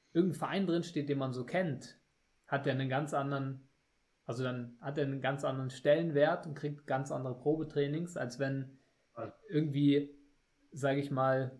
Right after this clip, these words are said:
ja, ein deutscher Regionalligist, den man nicht unbedingt, wo man die erste Mannschaft nicht unbedingt kennt, mit draufsteht. Obwohl das Niveau vielleicht sogar das ähnliche, wenn nicht sogar dasselbe ist.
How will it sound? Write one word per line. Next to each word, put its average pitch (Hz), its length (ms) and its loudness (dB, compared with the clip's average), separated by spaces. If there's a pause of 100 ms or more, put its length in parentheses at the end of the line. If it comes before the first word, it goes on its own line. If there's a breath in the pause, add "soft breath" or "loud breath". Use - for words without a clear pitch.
(400)
ja, 123 160 0
ein 123 80 -2
deutscher 131 560 0
Regionalligist, 131 640 -2
den 135 100 -2
man 127 100 -2
nicht 165 180 -2
unbedingt, 135 360 -2
wo 139 100 6
man 139 280 0
die 139 120 -2
erste 160 360 2
Mannschaft 147 520 0
nicht 143 160 -2
unbedingt 131 360 0
kennt, 123 420 -4
mit 135 220 -6
draufsteht. 135 540 0
Obwohl 151 340 2
das 220 160 -2
Niveau 165 300 2
vielleicht 151 400 2
sogar 135 220 0
das - 260 -8
ähnliche, 190 480 2
wenn 143 120 0
nicht 147 120 -4
sogar 131 200 -2
dasselbe 143 440 -2
ist. - 260 -12